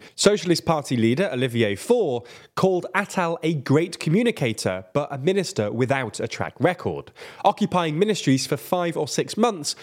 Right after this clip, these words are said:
before moving on. Meanwhile, Jean-Luc Mélenchon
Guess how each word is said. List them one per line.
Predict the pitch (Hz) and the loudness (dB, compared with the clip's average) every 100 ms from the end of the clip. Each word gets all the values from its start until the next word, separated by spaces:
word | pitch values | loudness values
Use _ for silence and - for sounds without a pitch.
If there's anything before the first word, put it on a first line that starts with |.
| - | -6
before | - - 196 208 | -4 2 2 2
moving | 123 101 98 | 0 0 0
on. | 143 127 76 71 _ _ - 156 | 0 -2 -8 -16 _ _ 0 6
Meanwhile, | 190 156 135 202 | 6 6 4 2
Jean-Luc | 156 165 160 147 139 | 2 2 4 2 2
Mélenchon | 135 190 240 165 147 107 98 | 2 2 0 0 0 0 -4